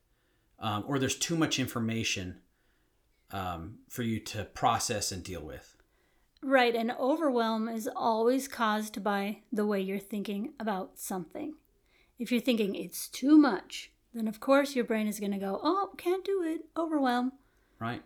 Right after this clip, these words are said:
Speaker 2: If
Speaker 1: And
Speaker 2: you're
Speaker 1: then we
Speaker 2: like, "If it's a, there's a lot to learn and I can do it," you're not gonna go straight to overwhelm.
Speaker 1: Right. And I think when we start feeling overwhelmed, a lot of times we will try to then avoid doing whatever that is.
Speaker 2: Mm-hmm. Or we're feeling afraid of the next step that we wanna take.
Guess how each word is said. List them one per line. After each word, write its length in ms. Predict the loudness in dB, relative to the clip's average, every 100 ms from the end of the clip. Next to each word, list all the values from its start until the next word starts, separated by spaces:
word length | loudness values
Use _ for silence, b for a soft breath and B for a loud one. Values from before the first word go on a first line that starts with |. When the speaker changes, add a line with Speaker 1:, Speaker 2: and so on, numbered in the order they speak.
| 0
Speaker 2:
If 80 | 4
Speaker 1:
And 60 |
Speaker 2:
you're 80 | 8
Speaker 1:
then 80 | 10
we 40 |
Speaker 2:
like, 200 | 10 8
"If 160 | 6 2
it's 140 | 2
a, 80 | 0
there's 280 | 0 2 2
a 60 | 4
lot 240 | 2 2
to 80 | 2
learn 220 | 4 6
and 140 | 6 4
I 80 |
can 200 | 0 0
do 200 | 4 8
it," 200 | 8 6 2
you're 120 | 0
not 180 | 2 2
gonna 140 | 0
go 120 | 0 -2
straight 280 | -2 -4
to 80 | -2
overwhelm. 440 | -4 -6 -8 -12 -14 _ -6
Speaker 1:
Right. 240 | -4 -4
And 80 | -4
I 40 | -8
think 280 | -4 -6 -4
when 100 | -4
we 60 |
start 280 | -2 -4 -4
feeling 280 | -4 -4 -4
overwhelmed, 640 | -4 -4 -2 -2 -4 -8 -14 -20 _ -12
a 40 |
lot 180 | -4 -2
of 60 | -2
times 360 | -4 -6 -6
we 120 | -6 -8
will 120 | -6
try 200 | -6 -6
to 360 | -6 -8 -8 -8
then 160 | -10 -8
avoid 420 | -6 0 0 0
doing 320 | -6 -8 -10
whatever 320 | -12 -14 -14
that 160 | -14 -10
is. 300 | -2 -2 0
Speaker 2:
Mm-hmm. 280 | 0 2 2 0 -8 _ -2
Or 420 | 2 6 6 6
we're 160 | 2 0
feeling 340 | 2 2 2
afraid 460 | 0 2 2 4 2
of 80 | 0
the 80 |
next 260 | -2 -2 -6
step 380 | -6 -4 -6 -4
that 120 | 0
we 120 | 2
wanna 240 | 2 0 -4
take. 400 | -4 -6 -6 -16